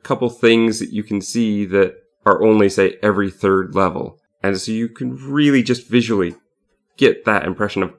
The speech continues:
"Oh, that's what's going on here." And I think that that is really beautifully done. And for those of us that have gone through Portal, and other games that are similar. I don't think that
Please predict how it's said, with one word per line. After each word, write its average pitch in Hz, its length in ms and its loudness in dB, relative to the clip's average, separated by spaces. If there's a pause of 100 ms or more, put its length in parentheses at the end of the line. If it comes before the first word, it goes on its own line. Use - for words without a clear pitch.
"Oh, 82 440 -2 (600)
that's 113 380 2
what's 90 180 -2
going 80 320 -6
on 62 220 -14
here." - 360 -20 (180)
And 101 180 0
I 101 220 4
think 120 220 -2
that 107 140 -10
that 107 240 2
is 98 260 -2
really 104 480 0
beautifully 85 480 -10
done. 120 460 4 (360)
And 123 440 2 (400)
for 151 120 2
those 151 220 8
of 120 80 4
us 104 120 0
that - 100 -2
have 87 120 -4
gone 90 280 0
through 90 440 -8
Portal, 151 380 -6 (260)
and 95 420 2
other 98 180 2
games 87 340 -2
that - 120 -6
are 82 60 -6
similar. 127 400 0
I 78 140 0
don't 92 260 0
think 87 180 -8
that 85 220 -8